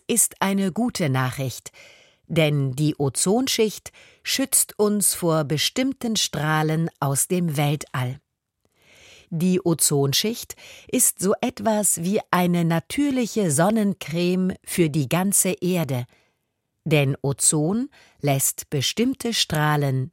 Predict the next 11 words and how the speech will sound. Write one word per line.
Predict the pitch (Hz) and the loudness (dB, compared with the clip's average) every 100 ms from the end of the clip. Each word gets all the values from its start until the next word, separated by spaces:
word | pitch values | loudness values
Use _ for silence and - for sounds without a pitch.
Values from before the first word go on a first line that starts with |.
| - | -2
nicht | 165 196 - - - | -2 -2 -8 -10 -4
durch. | 175 120 - - _ _ _ _ _ - - - - | -2 -4 -10 -16 _ _ _ _ _ -20 -20 -20 -4
Die | 226 | 0
Strahlen | - 214 220 254 262 208 | 0 0 0 2 2 2
heißen | 190 202 - 185 185 - | 2 2 2 2 -2 -2
U-V-Strahlen. | 180 170 - 196 214 - - 131 127 120 120 - _ _ _ _ | -2 -2 0 2 2 -2 -4 -2 -2 -4 -6 -10 _ _ _ _
Sie | 147 147 | -2 0
können | 135 151 143 131 110 | 0 0 2 0 0
Hautkrebs | 156 233 - - 180 180 - - - | 2 0 -2 -4 -2 0 -2 -4 -2
und | 156 147 - - | -2 -2 -4 -4
Augenkrankheiten | 156 190 202 156 123 - 139 123 131 123 - 127 | 2 4 4 0 -2 0 0 0 -2 -2 -2 -6